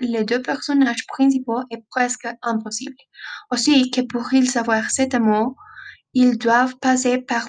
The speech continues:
beaucoup de choses. Ce livre comporte des deuxième et troisième parties, écrites par le même auteur, Federico Mosia.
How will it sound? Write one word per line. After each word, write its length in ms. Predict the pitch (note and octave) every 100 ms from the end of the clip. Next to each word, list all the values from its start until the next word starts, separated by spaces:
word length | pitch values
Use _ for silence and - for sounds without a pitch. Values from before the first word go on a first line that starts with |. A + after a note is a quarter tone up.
| -
beaucoup 320 | A#3 B3+ F4
de 140 | D4+
choses. 500 | B3 - C4+ - - _ _ _ _
Ce 160 | - A#3+
livre 460 | C4 D4 A#3 B3 C4+
comporte 460 | B3 A3+ A3+ A#3 -
des 240 | A3+ D#4+
deuxième 440 | A3+ A3 C4+ D4 D#4+ D4+
et 160 | A3+
troisième 500 | - C#4 C4 A3+ G#3+
parties, 400 | A3 A3 - B3+ _ - - -
écrites 680 | A#3 - C4+ D4 - E4+ -
par 160 | A#3
le 100 | G#3+
même 240 | G#3 G#3 G#3
auteur, 460 | G#3+ A3 B3 D#4+ - _ -
Federico 540 | G#3 G#3 A3 A3 B3+
Mosia. 460 | A#3+ G#3 A3+ -